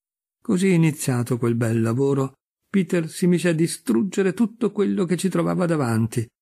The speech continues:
picchiando e spaccando travi e impalcature, strappando arpioni, troncando e schiantando assi con un terribile frastuono dal mattino alla sera.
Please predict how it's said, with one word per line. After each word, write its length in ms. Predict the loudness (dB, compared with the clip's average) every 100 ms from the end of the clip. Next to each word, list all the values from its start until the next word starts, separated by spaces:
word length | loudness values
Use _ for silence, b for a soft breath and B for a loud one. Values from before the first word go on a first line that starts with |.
| _ _
picchiando 580 | -8 -4 -2 2 2 2
e 80 |
spaccando 720 | 0 -4 -6 -6 -4 0 0 0
travi 340 | 0 0 0
e 40 |
impalcature, 1000 | 0 -2 -2 -2 -2 -4 -2 0 0 -2 -8
strappando 720 | -6 -4 -4 _ -2 0 0
arpioni, 640 | -2 -2 -4 -2 0 -2 -4 _
troncando 760 | -4 0 0 0 -2 0 2 2
e 80 | 0
schiantando 760 | -2 -4 -4 -4 -2 0 0
assi 400 | 0 -2 -2 -2
con 160 | 2 2
un 160 | 2
terribile 580 | 0 -4 0 0 2 0
frastuono 720 | -2 -4 -4 -2 0 2 2
dal 160 | 2 0
mattino 500 | -2 -2 2 2 4
alla 280 | 2 2
sera. 460 | 0 0 0 0 -2